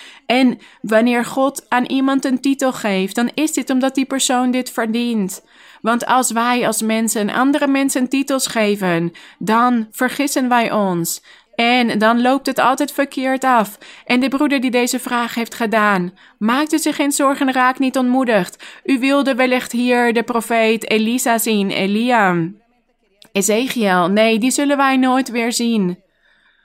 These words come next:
Elisa, Elia, Mozes, Daniel, al die profeten. Maar wij gaan wel profeten zien zoals Johannes,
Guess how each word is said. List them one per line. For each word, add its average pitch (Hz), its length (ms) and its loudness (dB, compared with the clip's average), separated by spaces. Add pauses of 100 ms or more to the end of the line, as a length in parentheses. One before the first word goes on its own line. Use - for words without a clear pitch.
(880)
Elisa, 208 760 2
Elia, 214 560 0
Mozes, 196 640 0
Daniel, 196 600 0
al 220 160 2
die 240 100 -2
profeten. 240 840 -2 (240)
Maar 214 440 0 (200)
wij 202 200 0
gaan 214 280 0
wel 220 180 2
profeten 220 600 0
zien 226 360 0
zoals 202 400 2
Johannes, 202 880 0